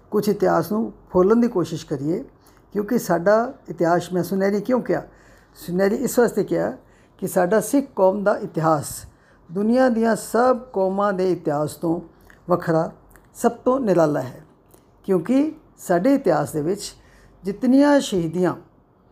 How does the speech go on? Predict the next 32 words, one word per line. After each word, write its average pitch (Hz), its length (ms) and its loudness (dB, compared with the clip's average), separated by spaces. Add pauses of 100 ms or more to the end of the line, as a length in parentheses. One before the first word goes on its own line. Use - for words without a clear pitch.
(540)
ਸਾਡੀ 190 320 0
ਕੌਮ 196 220 0
ਨੇ 170 240 0 (180)
ਦਿੱਤੀਆਂ 156 400 -2 (160)
ਧਰਮ 202 200 4
ਵਾਸਤੇ, 139 320 -4 (680)
ਧਰਮ 233 240 2
ਦੇ 247 100 6
ਵਾਸਤੇ 180 340 -2
ਜਿੰਨੀਆਂ 202 360 0
ਸ਼ਹੀਦੀਆਂ 175 540 -2
ਸਿੱਖ 240 240 -4
ਕੌਮ 185 240 -2
ਵਿੱਚ 165 160 -4
ਹੋਈਆਂ 151 240 -4
ਨੇ, 214 180 -6 (400)
ਉਤਨੀਆਂ 226 380 0
ਦੁਨੀਆ 208 320 -2
ਦੀ 233 140 0
ਕਿਸੇ 269 500 0
ਕੌਮ 208 360 0
ਵਿੱਚ 190 220 -6
ਨਹੀਂ 185 220 0
ਹੋਈਆਂ 160 300 0
ਹੋਣਗੀਆਂ। 143 500 -4 (840)
ਔਰ 214 280 4 (960)
ਸਿੱਖ 294 300 0 (140)
ਧਰਮ 175 300 2 (960)
ਸ਼ੁਰੂ, 277 360 2
ਸ਼ੁਰੂਆਤ 226 520 0
ਤੋਂ 226 120 2
ਹੀ 160 160 -2